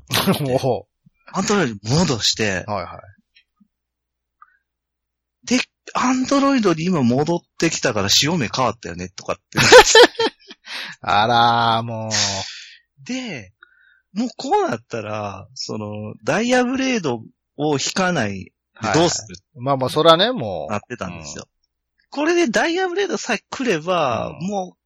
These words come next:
Speaker 2: あとはもう結果オーライやってなって、もうほんとこれ、
Speaker 1: うん。
Speaker 2: いっちゃんやったらあかんやつね。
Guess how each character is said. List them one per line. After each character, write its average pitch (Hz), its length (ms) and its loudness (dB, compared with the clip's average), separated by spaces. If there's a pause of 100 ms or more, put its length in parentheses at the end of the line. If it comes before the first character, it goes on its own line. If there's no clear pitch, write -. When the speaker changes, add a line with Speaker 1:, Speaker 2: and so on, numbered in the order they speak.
(260)
Speaker 2:
あ 165 120 2
と 214 140 -4
は 117 160 2
も 98 220 -10
う 101 80 -20
結 - 180 -6
果 139 120 -2
オ 151 100 -4
ー - 20 -2
ラ 107 140 -4
イ - 40 -12
や - 120 -12
っ - 40 -16
て - 160 -16
な 90 100 -14
っ 90 40 -20
て、 95 280 -8
も 107 140 -4
う 107 40 -6
ほ 214 180 2
ん 262 100 0
と - 140 -8
こ 185 80 0
れ、 135 60 -2
Speaker 1:
う - 20 -12
ん。 - 20 -20 (140)
Speaker 2:
い - 80 -6
っ - 100 -16
ち - 120 2
ゃ - 20 2
ん 208 60 2
や 220 80 0
っ - 40 -8
た - 100 -4
ら 107 40 -2
あ 98 40 -8
か 101 80 -6
ん - 20 -6
や 101 80 -10
つ 101 120 -18
ね。 90 160 -16